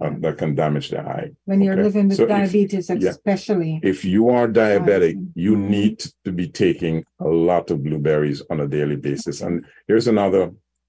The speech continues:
Speaker 1: uh, benefit: zinc,
Speaker 2: Mm-hmm.
Speaker 1: right? One cup of blueberries contains, uh, point two four milligrams of zinc.
Speaker 2: And
Speaker 1: Right.
Speaker 2: zinc you should take at night,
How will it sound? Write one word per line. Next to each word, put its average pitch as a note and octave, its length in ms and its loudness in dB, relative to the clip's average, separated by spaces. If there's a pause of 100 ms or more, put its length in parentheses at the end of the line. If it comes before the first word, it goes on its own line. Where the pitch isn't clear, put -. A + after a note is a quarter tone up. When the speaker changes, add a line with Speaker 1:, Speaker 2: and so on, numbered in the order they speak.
(760)
Speaker 1:
uh, E2 240 -2
benefit: F2+ 500 -2 (200)
zinc, F2 420 -4 (280)
Speaker 2:
Mm-hmm. G3 440 -6
Speaker 1:
right? E2+ 400 -2
One A#2 360 0
cup - 220 -2
of F2+ 120 -2
blueberries F2+ 500 2
contains, F2 720 -2 (380)
uh, E2+ 160 0
point E2+ 260 -2
two G#2 140 -2
four G2+ 200 0
milligrams E2 540 0
of C#2+ 100 -2
zinc. C#2 380 -8 (500)
Speaker 2:
And B3+ 160 2
Speaker 1:
Right. - 120 2
Speaker 2:
zinc D4 200 2
you D4+ 120 2
should D4 200 -4
take B3 220 -2
at A#3+ 100 -2
night, A3+ 300 2